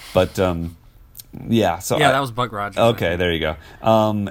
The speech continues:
Speaker 1: and then, so, yeah, I, I, I don't remember a whole lot about it. I remember it has one of the best T V theme songs,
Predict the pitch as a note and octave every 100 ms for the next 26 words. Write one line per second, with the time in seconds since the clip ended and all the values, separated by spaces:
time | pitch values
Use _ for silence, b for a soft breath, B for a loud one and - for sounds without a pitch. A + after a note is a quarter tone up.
0 | - A#2+ B2+ B2+ B2+ C#3+ A#2+ C#3 C3+ G2
1 | A#2 A#2+ C3 A#2+ C#3 C#3+ C3+ B2+ A#2+ A2+
2 | A#2 A2+ G#2+ G#2 G#2 G#2 F#2+ A2+ A#2 D3+
3 | C#3 A#2 A2+ G#2+ A2 G#2+ G#2 G#2+ F#2+ G2+
4 | G2 F#2+ F#2+ - G2+ A#2+ - - - A2
5 | F#2 F2+ - G#2 A#2+ B2 G#2+ A#2 B2 B2
6 | -